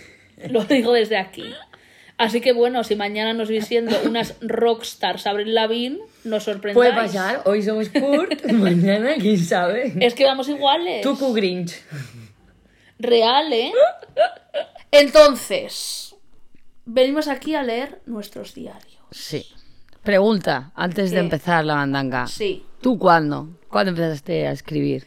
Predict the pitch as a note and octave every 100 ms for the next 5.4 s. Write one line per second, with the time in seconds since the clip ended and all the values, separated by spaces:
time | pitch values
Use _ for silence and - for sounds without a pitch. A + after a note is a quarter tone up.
0 | - G#3 G#3 C4+ E4 C#4+ - G#3+ A3 A3
1 | A3+ A3 A3+ A#3 B3+ A#3 A3 - A3+ A#3
2 | G#3+ G#3 A#3 A#3+ - - B3 B3 B3 C4+
3 | C#4+ C4+ - C4+ C4+ C4+ C4 B3+ B3 A#3+
4 | A#3 A#3+ C#4 A#3+ B3+ B3+ G#3+ G#3 A3+ A3+
5 | A3 G#3+ C4